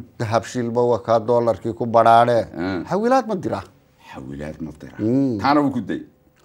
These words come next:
Speaker 1: Ah, waa ku dayay.
Speaker 2: Haye.
Speaker 1: Dubay ma iska tagaayo.
Speaker 2: Mm.
Speaker 1: Doonyaha ma rartaado.
Speaker 2: Mm.
Speaker 1: Bagaashkaan daldalaado.
Speaker 2: Mm.
Speaker 1: Dekedii waddankeennii iyo berberaanka deja.
Speaker 2: Mhm.
Speaker 1: Dalkeennii ma qabtaado.
Speaker 2: Mm.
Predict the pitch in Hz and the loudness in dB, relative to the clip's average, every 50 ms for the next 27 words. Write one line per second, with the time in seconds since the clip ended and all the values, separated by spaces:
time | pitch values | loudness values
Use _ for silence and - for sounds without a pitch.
0 | _ _ - - 87 _ - 98 95 131 117 104 104 92 85 80 87 82 78 80 | _ _ -20 -20 -16 _ -8 -8 -6 -6 -4 -4 -2 -4 -4 -6 -10 -12 -6 -4
1 | 90 92 87 82 76 69 65 - _ _ _ _ _ _ _ _ _ _ _ _ | -2 -2 -2 -4 -6 -8 -12 -16 _ _ _ _ _ _ _ _ _ _ _ _
2 | _ _ _ _ _ _ _ _ _ _ _ _ _ _ _ _ _ _ _ _ | _ _ _ _ _ _ _ _ _ _ _ _ _ _ _ _ _ _ _ _
3 | _ _ _ _ _ _ _ _ _ _ - 156 156 139 123 110 110 104 95 - | _ _ _ _ _ _ _ _ _ _ 2 2 4 4 4 2 0 -2 -2 -4
4 | 107 101 - - 90 87 85 87 85 78 - - - 82 82 80 73 67 67 - | -6 -6 -2 -2 -2 0 0 -2 -2 -4 -8 -10 -10 -8 -6 -6 -6 -8 -12 -18
5 | _ _ _ _ _ _ _ - - 175 202 208 208 175 151 143 139 131 107 101 | _ _ _ _ _ _ _ -2 2 2 4 6 6 8 8 8 6 4 2 -2
6 | 87 85 - 101 98 98 101 95 85 73 78 78 80 76 67 65 - _ _ _ | -6 -6 0 2 2 2 2 0 -4 -8 -10 -8 -8 -8 -10 -12 -16 _ _ _
7 | _ _ _ - 151 160 165 147 135 - 127 113 110 101 104 101 98 110 107 107 | _ _ _ -6 2 4 4 4 4 2 -2 -2 0 0 -2 -2 2 2 4 4
8 | 110 110 110 107 101 95 - 76 78 78 69 71 - _ _ _ _ _ _ - | 4 4 2 2 -2 -8 -10 -10 -10 -10 -10 -12 -16 _ _ _ _ _ _ -6
9 | 127 123 - 160 156 156 160 151 151 143 127 127 113 113 123 123 123 120 123 117 | -4 -2 2 2 2 4 4 2 2 0 0 -2 -2 0 0 0 2 0 0 0
10 | 120 107 107 123 120 117 107 110 104 95 101 92 - - 92 82 - - - 80 | -2 -2 -2 -2 -2 -2 -2 -2 -4 -4 -6 -8 -6 -6 -8 -8 -8 -14 -12 -12
11 | 85 87 110 127 127 - - _ _ _ _ _ _ _ _ _ _ _ _ _ | -10 -6 -6 -6 -8 -8 -18 _ _ _ _ _ _ _ _ _ _ _ _ _
12 | _ _ _ _ _ _ _ _ _ _ _ _ _ _ _ _ _ _ _ _ | _ _ _ _ _ _ _ _ _ _ _ _ _ _ _ _ _ _ _ _
13 | _ _ _ - 127 127 117 - 117 110 104 104 107 104 101 90 90 87 - - | _ _ _ 0 2 2 2 2 -2 0 0 0 0 -2 -2 -2 -2 -4 -2 0
14 | 95 90 92 92 85 80 - 80 80 78 73 69 | 0 2 2 0 -2 -6 -8 -10 -8 -8 -10 -12